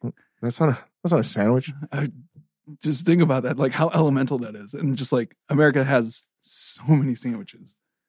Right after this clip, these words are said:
Speaker 2: No. America's two.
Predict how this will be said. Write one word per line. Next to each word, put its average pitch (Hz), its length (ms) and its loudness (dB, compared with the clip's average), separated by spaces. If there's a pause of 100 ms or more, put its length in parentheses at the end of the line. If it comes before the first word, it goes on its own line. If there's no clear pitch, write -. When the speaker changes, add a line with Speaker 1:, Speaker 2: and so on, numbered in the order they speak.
(320)
Speaker 2:
No. 117 380 2 (1700)
America's 139 400 4
two. 117 300 0